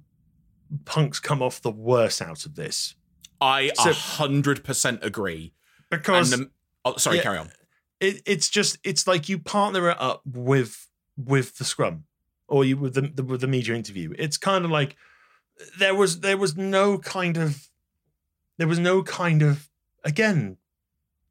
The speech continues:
Speaker 1: uh, provoking or kind of trying to really get under Punk's skin about trying to find out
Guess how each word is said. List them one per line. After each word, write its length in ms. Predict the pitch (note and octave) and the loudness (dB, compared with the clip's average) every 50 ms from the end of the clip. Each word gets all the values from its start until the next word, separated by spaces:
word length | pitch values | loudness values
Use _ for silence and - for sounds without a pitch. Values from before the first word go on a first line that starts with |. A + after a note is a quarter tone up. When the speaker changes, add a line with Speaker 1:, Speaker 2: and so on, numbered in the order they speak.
| _ - | _ -4
Speaker 1:
uh, 280 | A2 G#2+ G#2+ G#2+ G#2 | -2 0 0 0 -2
provoking 800 | - - C3 A#2+ A#2+ C#3 D#3 D3+ D3 D3 - D#3 D3 C#3+ D3 D3+ | -2 -4 -6 -2 2 2 2 2 2 0 2 2 4 4 4 4
or 260 | D3 - A#2 A#2 A#2 | 2 2 0 -2 -4
kind 340 | A#2 - C#3+ C#3 C3 C3 B2 | -2 0 0 0 2 2 2
of 300 | B2 A#2+ A#2 A#2+ A2+ G#2 - _ _ _ _ _ _ _ _ | 2 2 2 0 0 -4 -8 _ _ _ _ _ _ _ _
trying 420 | - - D3+ C#3+ C3+ C3 C3 C3 A#2+ | -4 0 0 2 2 0 0 -2 -2
to 200 | - B2+ A#2 A#2+ | 0 2 2 2
really 420 | A#2 A#2 B2+ B2+ B2 A#2+ B2 A#2 | 2 0 0 0 0 0 -2 -2
get 180 | A2 B2 B2+ A#2+ | 0 2 2 2
under 400 | B2+ B2 B2 A#2 A2+ A#2 A#2 A2+ | 0 -2 -4 0 2 2 2 2
Punk's 380 | - - - C3 A#2 A2+ - | -2 -6 -8 -8 -6 -6 -4
skin 180 | - - B2 A#2 | -4 -2 -2 -2
about 220 | A2 A2+ A#2 A#2 - | -2 -2 -2 -4 -4
trying 220 | - B2+ A#2 A2 | -4 -4 -4 -4
to 40 | G#2+ | -4
find 320 | - - A2+ A#2 A2 G#2+ | -6 -4 -4 -4 -2 -2
out 240 | G#2+ A2 A2+ A2 - | 0 -2 -2 -2 -4